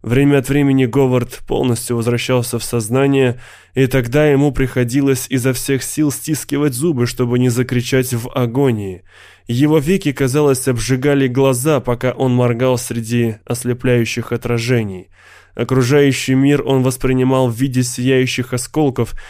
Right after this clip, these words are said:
несущихся сквозь крутящиеся колёса огня и пятна пылающих цветов, словно картины в безумном калейдоскопе. Тепловой ящер следовал за извилистым потоком, который бежал по шипящим речным порогам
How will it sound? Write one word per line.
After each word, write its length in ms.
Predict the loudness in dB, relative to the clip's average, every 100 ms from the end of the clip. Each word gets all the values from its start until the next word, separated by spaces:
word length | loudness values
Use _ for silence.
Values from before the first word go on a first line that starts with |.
| -20 _
несущихся 800 | 2 2 2 -2 0 -4 -2 -6
сквозь 360 | -4 -2 -2
крутящиеся 760 | 0 -2 0 0 0 -2 -2 -2
колёса 520 | -2 2 2 2 0
огня 360 | 0 2 2 0
и 180 | -2 -6
пятна 520 | -2 -2 -2 0 -2
пылающих 640 | 0 0 0 0 -4 -8
цветов, 560 | -10 -8 -8 -2 -2 -2 -12 -20 -20 _
словно 400 | -10 -2 2 2
картины 640 | 2 -2 0 0 2 2
в 60 | -2
безумном 580 | -2 0 0 0 0 -2
калейдоскопе. 960 | -2 -2 -2 -4 -6 -4 -4 -4 -16 -18 _ _ _ _ _
Тепловой 500 | -8 0 2 4 4
ящер 400 | 4 2 0 -2
следовал 520 | -2 -2 0 2 2
за 240 | 2 2
извилистым 640 | 2 0 0 0 0 -2 0
потоком, 600 | 0 0 0 2 0 0
который 380 | 0 -2 -2 0
бежал 420 | 0 0 0 0
по 140 | -2
шипящим 680 | -4 -6 -2 0 0 -2 -2
речным 480 | -2 -2 -2 0 0
порогам 680 | 0 2 2 0 -6 -12